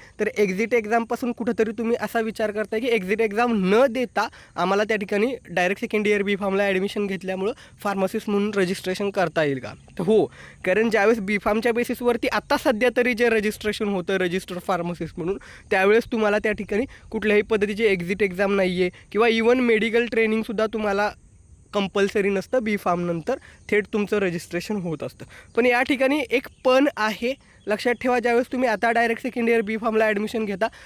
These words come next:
अजून तीन वर्ष तुमचे जाणार आहेत. तीन वर्ष तुमचे पूर्ण झाल्यानंतर मग तुम्ही बी फार्म पूर्ण झाल्यावर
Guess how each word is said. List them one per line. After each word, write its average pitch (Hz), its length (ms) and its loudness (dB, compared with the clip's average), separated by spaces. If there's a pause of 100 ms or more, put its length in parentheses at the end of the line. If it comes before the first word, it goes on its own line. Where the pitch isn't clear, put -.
(120)
अजून 233 260 2 (120)
तीन 269 220 4
वर्ष 262 340 2
तुमचे 220 400 -2
जाणार 156 300 -2
आहेत. 135 200 -6 (500)
तीन 247 180 2
वर्ष 220 320 2 (120)
तुमचे 226 260 0
पूर्ण 202 400 -2
झाल्यानंतर 185 800 2
मग 240 160 2 (140)
तुम्ही 208 180 2
बी 190 140 -2
फार्म 180 260 -2
पूर्ण 175 280 -2
झाल्यावर 175 360 0